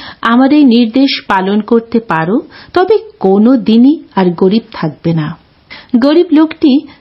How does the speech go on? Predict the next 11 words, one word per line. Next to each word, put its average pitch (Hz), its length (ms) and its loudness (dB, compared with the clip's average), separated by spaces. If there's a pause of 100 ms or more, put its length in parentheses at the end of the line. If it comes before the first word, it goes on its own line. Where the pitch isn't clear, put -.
(120)
দরবেশকে 226 720 -2
শত 202 560 -4
শত 262 300 -2
সালাম 233 760 0
ও 226 100 0
ধন্যবাদ 196 680 0
জানিয়ে 233 340 2 (360)
বাড়ির 220 460 0
দিকে 285 260 0
যাত্রা 185 440 -2
করল। 160 380 -4